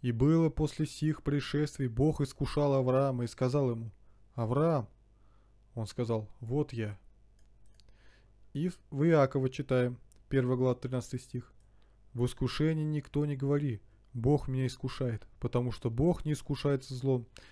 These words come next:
и сам не искушает никого». Нет ли здесь противоречия? Ответ.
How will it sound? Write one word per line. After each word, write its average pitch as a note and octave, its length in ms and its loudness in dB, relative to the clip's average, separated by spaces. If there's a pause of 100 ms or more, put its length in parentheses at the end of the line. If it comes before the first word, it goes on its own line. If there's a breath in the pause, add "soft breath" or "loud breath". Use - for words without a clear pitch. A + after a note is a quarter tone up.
(100)
и B2 80 -6
сам D3 300 0
не C#3 80 -2
искушает C3 480 -4
никого». B2 480 -2 (920 soft breath)
Нет E3 300 0
ли F3+ 100 -2
здесь E3 220 0
противоречия? D3+ 800 -2 (1800)
Ответ. B2 440 -2